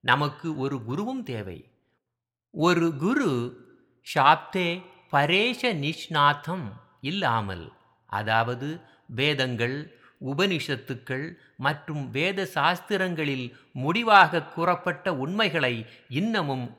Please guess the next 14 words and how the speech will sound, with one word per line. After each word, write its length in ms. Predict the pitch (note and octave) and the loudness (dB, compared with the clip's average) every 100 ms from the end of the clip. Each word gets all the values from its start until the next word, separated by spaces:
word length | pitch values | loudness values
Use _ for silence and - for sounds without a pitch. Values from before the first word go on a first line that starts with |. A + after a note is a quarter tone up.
| G2+ | -8
உணரவில்லை 580 | G#2 E3+ G#3 F3+ D#3 B2+ | -2 0 0 0 -2 -2
என்றால் 460 | B2+ B2 A#2+ A2 | -2 2 2 2
கூட, 540 | - C#3 F3 A#2 F#2 - _ - - - | -2 -8 -4 -4 -4 -12 _ -20 -20 2
அந்த 400 | D#3 G#3 G3+ G3 | 4 4 0 -2
குரு 580 | E3+ C4+ D4 G#3 F3+ - - - | -2 -2 0 0 -2 -4 -16 2
தனது 440 | D#3+ G#3 C4+ C#4 | 4 4 2 0
குருவின் 400 | A3+ C4 B3 A3 | 0 -2 0 0
மேல் 460 | F#3+ D3+ B2 A#2 - A2 | 0 -2 -2 -6 -10 -8
அசைக்க 480 | A2+ D#3+ D3+ F3 | -6 -8 -6 -6
முடியாத 560 | E3+ E3+ F3+ F3+ F#3+ G#3 | -2 -2 4 8 8 6
நம்பிக்கையுடன் 1040 | D3+ C3+ E3 G#3+ - C4 A3 F3 D3+ A#2+ A2+ - - | 0 0 0 -4 -2 -2 -2 2 2 0 -8 -18 -2
அவரை 420 | G#2 C#3+ A#3 B3+ - | 0 2 2 0 -2
பின்பற்றி 580 | F#3 G#3 A3 A3 A#3+ | -4 0 0 -2 -4
நடந்தால் 720 | F#3+ C#3+ F3 D#3 C3 A2+ G2+ | 0 2 4 6 6 6 2